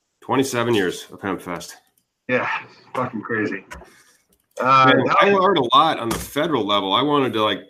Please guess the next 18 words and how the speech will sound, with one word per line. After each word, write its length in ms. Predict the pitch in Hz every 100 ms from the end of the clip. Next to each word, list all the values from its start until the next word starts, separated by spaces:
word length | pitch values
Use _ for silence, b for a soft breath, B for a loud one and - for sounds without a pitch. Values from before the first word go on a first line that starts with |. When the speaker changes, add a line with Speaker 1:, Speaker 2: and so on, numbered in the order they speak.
| -
Speaker 1:
use 300 | 131 127 -
this 340 | 135 135 -
episode 500 | 123 117 - 120 113
to, 60 | 98
like, 300 | 95 90 - 92 -
basically 500 | 117 123 120 - 101
really 240 | 113 107
focus 400 | 95 110 110 101
on 180 | 98 92
that 240 | 110 113
'cause 140 | 101 85
Illinois 560 | 117 139 110 113 110
is 240 | 101 92 85
still 400 | - 135 117 92
six 320 | - 113 -
months 240 | 107 101
away 320 | 101 104 101 - -
officially. 480 | - - 120 - -